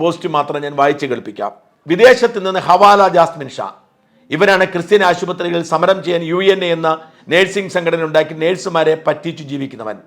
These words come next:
ഇവന്റെ സംഘടന ഇപ്പോൾ പാലാ രൂപതയിലെ മെഡിസിറ്റിക്കെതിരെ സമരം തുടങ്ങിയിരിക്കുന്നു. ഇവൻ ഒരിക്കലും മുസ്ലിം മാനേജ്മെന്റ് ആശുപത്രികളിൽ സമരം ചെയ്യാറില്ല. നഴ്സിംഗ് മേഖലയിൽ ജോലി ചെയ്യുന്ന ക്രിസ്ത്യൻ നഴ്സുമാരെ രക്ഷിക്കാൻ ജന്മം കൊണ്ട തട്ടിപ്പ് വീരൻ. പണം കടത്തിയെന്ന് ആരോപിച്ച് യുണൈറ്റഡ് നഴ്സസ് അസോസിയേഷൻ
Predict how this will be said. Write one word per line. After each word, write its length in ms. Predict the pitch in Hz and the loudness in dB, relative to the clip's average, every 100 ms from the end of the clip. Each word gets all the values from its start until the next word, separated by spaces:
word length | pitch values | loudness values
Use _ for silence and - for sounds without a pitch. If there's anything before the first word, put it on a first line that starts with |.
| _ - | _ 0
ഇവന്റെ 220 | 165 175 170 | 2 2 -2
സംഘടന 300 | 170 180 185 175 | 0 0 -2 0
ഇപ്പോൾ 160 | 165 165 | -2 4
പാലാ 260 | 160 170 180 | 6 6 6
രൂപതയിലെ 320 | 175 170 160 160 | 4 0 0 0
മെഡിസിറ്റിക്കെതിരെ 680 | 165 175 185 170 160 151 131 - _ _ | -2 -2 -6 -6 -4 -2 -2 -4 _ _
സമരം 240 | 165 165 165 | 2 2 2
തുടങ്ങിയിരിക്കുന്നു. 560 | 147 135 127 117 113 107 _ _ 151 | -2 -4 -8 -8 -12 -14 _ _ 0
ഇവൻ 140 | 180 196 | 4 4
ഒരിക്കലും 420 | 180 190 190 123 82 _ - | 4 2 0 0 -8 _ -10
മുസ്ലിം 280 | 160 165 208 190 | -6 2 4 4
മാനേജ്മെന്റ് 420 | 180 180 175 170 | 4 2 2 4
ആശുപത്രികളിൽ 460 | 165 165 160 165 160 147 | 4 2 -4 -2 -2 -2
സമരം 240 | 156 160 147 | 0 -2 -2
ചെയ്യാറില്ല. 340 | 135 120 107 101 - _ _ _ - | 0 0 -2 -8 -10 _ _ _ -2
നഴ്സിംഗ് 320 | 139 170 185 170 | 0 2 0 0
മേഖലയിൽ 440 | 165 165 160 160 151 | -2 -2 -2 -4 -2
ജോലി 240 | 156 180 180 | -2 0 -2
ചെയ്യുന്ന 260 | 180 160 156 160 | -2 -2 -4 -8
ക്രിസ്ത്യൻ 300 | 151 190 170 | -6 -4 -2
നഴ്സുമാരെ 420 | 165 165 160 160 156 | -4 -4 -2 -2 -2
രക്ഷിക്കാൻ 440 | 151 190 160 156 147 - _ - 151 | -6 -4 2 0 0 -16 _ 0 4
ജന്മം 300 | 185 190 175 | 4 2 2
കൊണ്ട 140 | 165 160 160 | 0 0 0
തട്ടിപ്പ് 360 | - 170 151 127 | 0 -2 -6 -8
വീരൻ. 240 | 110 101 - _ _ - | -6 -8 -12 _ _ 0
പണം 240 | 160 185 190 | 2 4 4
കടത്തിയെന്ന് 420 | 185 185 190 180 170 | 2 2 2 2 4
ആരോപിച്ച് 340 | 170 165 185 170 | 4 2 -4 0
യുണൈറ്റഡ് 360 | 180 185 190 180 | 0 0 -2 -4
നഴ്സസ് 340 | 170 185 170 165 | -2 -2 0 -2
അസോസിയേഷൻ 500 | 175 165 175 170 | -4 -4 -4 -4